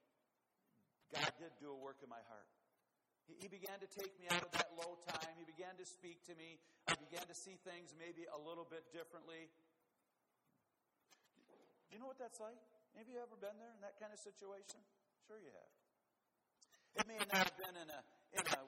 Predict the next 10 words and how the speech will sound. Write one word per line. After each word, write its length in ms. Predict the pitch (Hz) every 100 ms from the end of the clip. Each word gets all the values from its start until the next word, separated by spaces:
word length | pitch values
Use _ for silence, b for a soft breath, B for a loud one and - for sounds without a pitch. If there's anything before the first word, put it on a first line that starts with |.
| 143
working 360 | 196 208 208 185
situation. 640 | 202 - 190 190 196 240
It 120 | 220 156
may 120 | 190
not 160 | 185 180
even 240 | 180 175 170
had 160 | 175 170
some 160 | 165 139 -
spiritual 440 | - 208 202 190 -
connotations 760 | 196 190 180 190 196 202 196